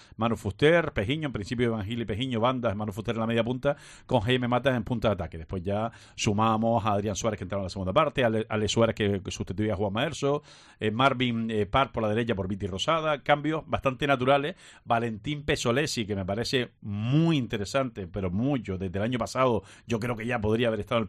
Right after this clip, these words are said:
primer equipo, pero siempre que cuando hablo en esta, en estos términos,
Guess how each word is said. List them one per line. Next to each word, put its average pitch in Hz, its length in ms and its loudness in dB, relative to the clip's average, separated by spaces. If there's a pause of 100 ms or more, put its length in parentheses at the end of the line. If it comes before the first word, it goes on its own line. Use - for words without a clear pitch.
primer - 0 - (120)
equipo, 139 260 -2
pero 107 260 -4 (220)
siempre 143 340 0
que 131 140 2
cuando 117 240 4
hablo 131 140 2
en 131 60 -2
esta, 120 360 2
en 113 60 0
estos 113 180 -4
términos, 123 500 -2